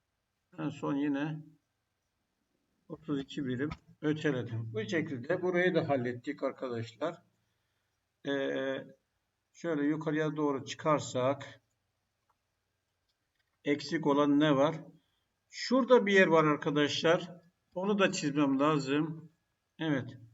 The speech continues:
Şurada line, tekrar şuraya bir yardımcı çizgi çizdim. Evet. Offset diyorum.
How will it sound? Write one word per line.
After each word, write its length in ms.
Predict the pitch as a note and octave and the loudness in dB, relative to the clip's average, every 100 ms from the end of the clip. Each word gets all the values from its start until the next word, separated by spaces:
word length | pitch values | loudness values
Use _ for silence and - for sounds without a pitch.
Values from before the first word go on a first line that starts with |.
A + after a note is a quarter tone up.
| _ _ _ _ - | _ _ _ _ -4
Şurada 640 | F#3+ D#3 C#3 D#3 E3+ - - _ _ | -2 0 2 0 -2 -10 -20 _ _
line, 520 | - C#3 E3 E3+ E3+ - - - D#3 D3 - | -4 2 4 2 0 -8 -14 -10 -6 -6 -8
tekrar 400 | - F3 E3 D#3 | -4 -4 -2 -4
şuraya 360 | D3+ - D#3 D#3 | -4 -2 0 0
bir 100 | D3 | 0
yardımcı 680 | C#3 C#3+ C#3+ C#3 C#3+ D3+ D#3 | 2 2 2 0 -4 -8 -8
çizgi 580 | - D#3+ C#3 D3 D3 _ _ | -4 -2 0 -4 -4 _ _
çizdim. 720 | - D#3 C3+ B2+ C3 D3+ D#3 - _ _ _ _ _ - | -4 -2 -2 -2 -2 -2 -6 -14 _ _ _ _ _ -6
Evet. 240 | D#3+ C#3+ A#2 - - | -2 -2 -2 -12 -8
Offset 680 | - F3+ F3+ - F#3 F#3 - | 2 2 2 0 0 -2 -8
diyorum. 680 | F#3 F3+ E3+ D#3 E3 E3+ - | 0 2 4 2 0 -4 -12